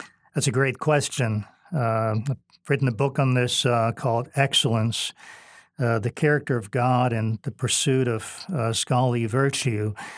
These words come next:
Um, unfortunately, there's often a divide between the academic world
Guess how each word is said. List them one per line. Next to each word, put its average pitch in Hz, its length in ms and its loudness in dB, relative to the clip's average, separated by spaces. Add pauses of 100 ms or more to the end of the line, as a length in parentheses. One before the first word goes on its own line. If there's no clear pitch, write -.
(440)
Um, 117 460 0 (160)
unfortunately, 131 920 0 (280)
there's 139 180 0
often 147 340 4
a 131 120 2
divide 123 640 0
between 131 420 0
the 123 100 2
academic 135 640 2
world 101 460 -6